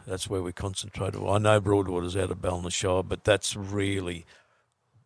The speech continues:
Broadwater relies on Ballina, um, strongly,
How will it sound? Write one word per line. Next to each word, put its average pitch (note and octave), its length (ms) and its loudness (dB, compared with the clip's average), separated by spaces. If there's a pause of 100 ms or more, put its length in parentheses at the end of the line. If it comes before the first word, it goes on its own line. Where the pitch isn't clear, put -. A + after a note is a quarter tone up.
(360)
Broadwater G2+ 640 4
relies F2+ 380 0
on E2+ 120 -8
Ballina, F2+ 520 -6 (360)
um, F#2 480 -8 (500)
strongly, F#2+ 640 2